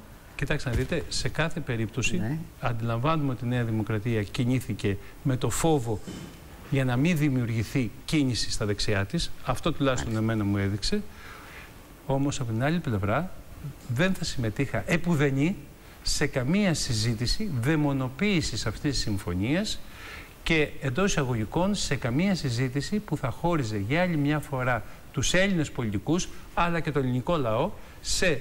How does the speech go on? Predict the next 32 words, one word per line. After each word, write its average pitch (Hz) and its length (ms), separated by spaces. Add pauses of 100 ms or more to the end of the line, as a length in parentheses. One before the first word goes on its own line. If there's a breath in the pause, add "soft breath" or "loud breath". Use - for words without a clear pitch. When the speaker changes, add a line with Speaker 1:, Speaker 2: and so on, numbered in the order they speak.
(120)
Speaker 1:
μειοδότες 143 920 (160)
και - 100
πατριώτες. 123 540
Speaker 2:
Δεν 120 140
τη 120 60
θεωρείτε 120 420
Speaker 1:
Αυτό 110 120
Speaker 2:
προδοτική 104 500
πάντως, 90 300
Speaker 1:
δεν 202 140
τη 202 100
θεωρώ 139 260
Speaker 2:
όπως 113 120
Speaker 1:
προδοτική. 107 240
Speaker 2:
χαρακτηρίστηκε 101 720
από 90 140
Speaker 1:
Σε 120 100
Speaker 2:
πολλούς, 95 140
Speaker 1:
καμία 175 340
περίπτωση 151 460
δεν 139 140
τη 131 60
Speaker 2:
και 160 60
Speaker 1:
θεωρώ. 135 160
Speaker 2:
από 113 60
τη 113 100
Νέα 98 160
Δημοκρατία 87 600
εννοώ. 78 360
Speaker 1:
Δεν 143 220
τη 135 80
θεωρώ 120 420